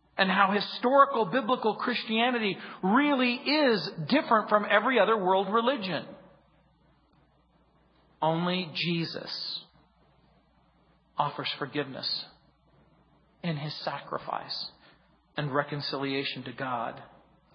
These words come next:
We would love to help answer the questions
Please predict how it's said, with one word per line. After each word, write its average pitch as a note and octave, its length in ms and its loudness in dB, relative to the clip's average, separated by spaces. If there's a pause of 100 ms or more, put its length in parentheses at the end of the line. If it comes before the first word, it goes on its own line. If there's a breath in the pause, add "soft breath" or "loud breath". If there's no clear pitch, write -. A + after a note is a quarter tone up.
(2250)
We D#3 140 4
would D3 120 2
love D3 240 4
to C3 80 -2
help C3+ 240 2
answer C#3 560 -4
the - 60 -10
questions C3 840 -6